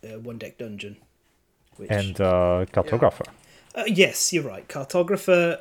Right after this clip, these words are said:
Speaker 1: um, yeah, Cartographer is super easy as well, although you miss out on cut, drawing your own trees. Number eight, Terraforming Mars.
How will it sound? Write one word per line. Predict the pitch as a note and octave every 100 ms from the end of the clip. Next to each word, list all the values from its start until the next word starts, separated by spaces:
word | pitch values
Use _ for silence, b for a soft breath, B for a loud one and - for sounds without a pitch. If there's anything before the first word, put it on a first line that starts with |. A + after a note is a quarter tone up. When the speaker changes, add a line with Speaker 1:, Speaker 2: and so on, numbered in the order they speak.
| -
Speaker 1:
um, | D#3 D3+ D3 - _ -
yeah, | E3
Cartographer | - E3 D#3 C#3+ B2+
is | -
super | C#3+ A#2
easy | A#2+ A2 A2
as | G#2
well, | G2+ F#2+
although | A2 A2+
you | A2+
miss | A#2 A#2+ A2
out |
on | F#2+
cut, | A#2 - -
drawing | B2 A#2+ A2
your | G#2+
own | A2
trees. | G2+ D#2+ E2 - - b b b b b b -
Number | F3+ E3
eight, | A3+ C4 - - _ _ _ -
Terraforming | G2+ G#2 C#3+ F3 A3
Mars. | B3+ A3+ A3+ G3+ -